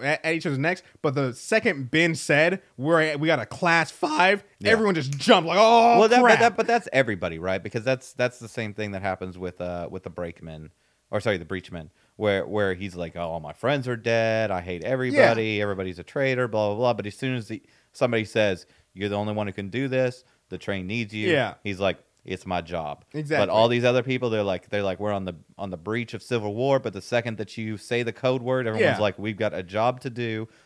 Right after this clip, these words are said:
Speaker 2: to keep the
Speaker 1: Exactly.
Speaker 2: train running." And then that's it. And it, and it was so awesome. I thought it was so, this
Speaker 1: Mm-hmm.
Speaker 2: is some of the best, the best, uh, scenes that, that they've had in the whole series, where they're just running around and, like, gearing up to shut, to shut it down and bring it back online.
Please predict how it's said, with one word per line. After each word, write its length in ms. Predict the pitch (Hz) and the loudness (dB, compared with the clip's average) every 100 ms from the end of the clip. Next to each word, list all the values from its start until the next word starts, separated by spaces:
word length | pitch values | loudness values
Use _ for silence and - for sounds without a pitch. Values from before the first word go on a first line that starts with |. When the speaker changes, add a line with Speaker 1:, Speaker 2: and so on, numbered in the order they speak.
| _ | _
Speaker 2:
to 80 | 101 | -10
keep 160 | 101 117 | -4 -2
the 60 | 131 | 0
Speaker 1:
Exactly. 200 | 117 - | -2 -2
Speaker 2:
train 260 | 120 139 139 | -2 -2 -4
running." 520 | 123 113 110 104 104 - _ _ - | -2 -2 -2 -6 -8 -14 _ _ -8
And 200 | 95 92 | -6 -4
then 100 | 92 | -4
that's 180 | 95 98 | -4 -4
it. 100 | 80 | -6
And 120 | 113 | -2
it, 100 | 143 - | -4 -4
and 120 | 131 | -6
it 80 | 160 | -4
was 180 | 120 - | -6 -2
so 160 | 123 | -2
awesome. 440 | 101 143 - 73 76 | 0 -2 -4 -16 -10
I 120 | 95 | -6
thought 180 | 113 101 | -4 -2
it 40 | |
was 120 | 98 135 | -4 -4
so, 60 | |
this 100 | 151 | -4
Speaker 1:
Mm-hmm. 220 | 160 160 | -4 -4
Speaker 2:
is 60 | 185 | -4
some 160 | 123 120 | -4 -2
of 60 | |
the 60 | 107 | 0
best, 400 | 107 104 - - _ _ _ _ - | 0 -2 -6 -20 _ _ _ _ -8
the 100 | 101 | -2
best, 340 | 110 104 - | 0 0 0
uh, 260 | 107 98 92 | 2 2 0
scenes 440 | - 113 107 101 | -4 -6 -6 -8
that, 280 | 104 95 - | -6 -6 -6
that 120 | 104 98 | -10 -6
they've 160 | 98 95 | -8 -4
had 200 | 98 92 | -4 -4
in 60 | |
the 80 | 90 | -8
whole 160 | 92 90 | -8 -10
series, 540 | - 120 110 90 85 | -8 -6 -4 -6 -10
where 180 | - 101 | -8 -6
they're 140 | 92 | -6
just 180 | 90 90 | -8 -8
running 240 | 95 98 98 | -6 -6 -6
around 300 | 92 92 90 | -4 -4 -4
and, 80 | 90 | -8
like, 240 | 85 - _ _ _ 98 | -12 -14 _ _ _ -10
gearing 320 | 101 107 104 | -4 0 0
up 160 | 98 98 | 0 -2
to 80 | 92 | -8
shut, 340 | - 104 95 | -8 -6 -6
to 100 | - 98 | -10 -10
shut 240 | - 101 | -4 -4
it 80 | 90 | -2
down 260 | 90 92 90 | -4 -4 -6
and 100 | 87 | -8
bring 160 | 90 | -10
it 80 | 87 | -8
back 220 | - 82 | -10 -10
online. 480 | 85 78 85 82 76 | -10 -10 -12 -12 -14